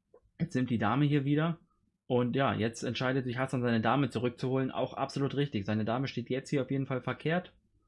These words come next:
Und die muss wieder zurück ins Spiel. Dame C zwei. Es ist noch eine relativ ausgeglichene Stellung, aber mit diesen Bauern hier, Weiß kann irgendwann mal auf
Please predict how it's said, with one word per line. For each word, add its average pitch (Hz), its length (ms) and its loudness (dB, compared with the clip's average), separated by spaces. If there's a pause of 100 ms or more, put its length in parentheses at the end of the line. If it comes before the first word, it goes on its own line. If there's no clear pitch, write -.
(320)
Und 117 180 -2
die 123 80 2
muss 131 220 2
wieder 131 160 2
zurück 135 260 0
ins 127 120 -2
Spiel. 139 320 0
Dame 117 320 0
C 120 200 0
zwei. 101 400 0 (920)
Es 147 160 0
ist 151 120 -4
noch 156 100 6
eine 143 160 4
relativ 143 300 4
ausgeglichene 156 680 2
Stellung, 151 340 0
aber - 360 -2 (340)
mit 165 180 2
diesen 175 320 2
Bauern 175 300 4
hier, 170 340 2
Weiß 151 440 -2
kann 185 220 2
irgendwann 160 440 2
mal 160 180 2
auf 151 440 -2